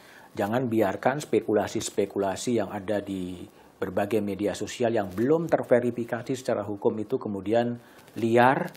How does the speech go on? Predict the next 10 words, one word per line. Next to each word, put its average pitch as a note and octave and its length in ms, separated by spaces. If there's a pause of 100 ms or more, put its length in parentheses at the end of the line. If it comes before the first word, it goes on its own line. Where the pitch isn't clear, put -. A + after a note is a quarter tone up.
(760)
dan G2 160
harus A#2+ 240
kita B2 240
kembalikan G2+ 760
bahwa F#2+ 540
panglimanya A2+ 720
adalah A2 160
hukum, B2+ 400
panglimanya G#2 800 (560)
bukan G2+ 400